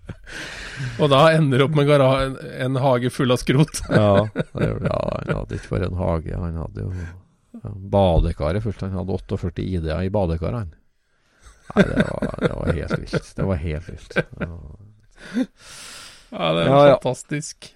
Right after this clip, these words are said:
Speaker 1: fantastisk greie.
Speaker 2: Nei.
Speaker 1: Vet du hva som har skjedd siden sist vi lagde podd, da?
Speaker 2: Nei.
Speaker 1: Vi har fått flere patrons.
Speaker 2: Oi, for enda flere patrons. <laughs> Ja, så bra. Hva?
Speaker 1: Vi har fått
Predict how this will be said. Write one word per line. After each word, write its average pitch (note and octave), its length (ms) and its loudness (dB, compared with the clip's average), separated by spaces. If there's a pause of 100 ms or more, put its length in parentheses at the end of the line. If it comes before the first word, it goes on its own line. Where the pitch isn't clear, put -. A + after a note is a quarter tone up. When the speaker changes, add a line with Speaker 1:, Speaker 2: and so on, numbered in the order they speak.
Speaker 1:
fantastisk E3+ 560 -2
greie. D#3 300 0 (840)
Speaker 2:
Nei. F#3 460 8
Speaker 1:
Vet - 200 2
du G3+ 80 2
hva D3+ 220 8
som E3+ 220 4
har G#3 160 8
skjedd C3 360 0
siden F3+ 360 2
sist - 580 -2
vi C#3+ 260 -2
lagde F#3 280 0
podd, A#3 200 0
da? A4 120 0 (480)
Speaker 2:
Nei. F3+ 220 4 (1160)
Speaker 1:
Vi A2+ 100 2
har F3 80 6
fått - 260 -2
flere C#3+ 300 -2
patrons. C4+ 680 0
Speaker 2:
Oi, E3 260 10 (200)
for - 220 -8
enda C#3 300 0
flere - 280 4
patrons. C#3 500 -2 (260)
<laughs> - 200 -14
Ja, D#3+ 200 0
så B3+ 200 -2
bra. F3+ 140 0 (2000)
Hva? A2 220 -4
Speaker 1:
Vi A2+ 120 6
har F#3+ 200 6
fått A3+ 280 2